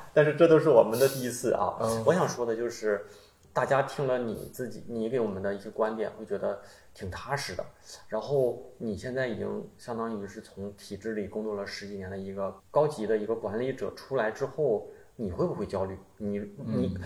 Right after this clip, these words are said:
Speaker 1: 我相信大部分人都会有这种焦虑啊，但是你遇到焦虑的时候，你怎么去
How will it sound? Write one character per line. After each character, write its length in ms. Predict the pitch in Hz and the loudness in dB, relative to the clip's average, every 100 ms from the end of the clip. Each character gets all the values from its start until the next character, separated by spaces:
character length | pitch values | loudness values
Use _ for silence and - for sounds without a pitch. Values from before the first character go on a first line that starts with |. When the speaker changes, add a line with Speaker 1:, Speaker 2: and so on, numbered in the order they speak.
| - | -4
Speaker 1:
我 80 | 113 | 2
相 140 | 202 | 4
信 160 | 208 - | 4 2
大 180 | - | 4
部 80 | 156 | 4
分 120 | 123 | 4
人 140 | 113 110 | 0 2
都 140 | 196 | 4
会 100 | 202 | 4
有 80 | 123 | 4
这 60 | 90 | 2
种 160 | 104 | -2
焦 160 | - - | 2 2
虑 120 | 110 | 4
啊， 120 | 95 98 | 2 2
但 120 | 170 | 0
是 140 | 185 - - - | -2 -6 -10 -4
你 120 | 104 | -2
遇 80 | 131 | 2
到 140 | 151 | 2
焦 180 | 113 123 | 2 0
虑 120 | 120 | 0
的 100 | 107 | -2
时 140 | 104 101 | -2 -4
候， 60 | |
你 160 | 101 123 | -4 -2
怎 100 | 135 | -2
么 120 | 95 | -2
去 400 | 92 - 101 92 | -8 -8 -6 -8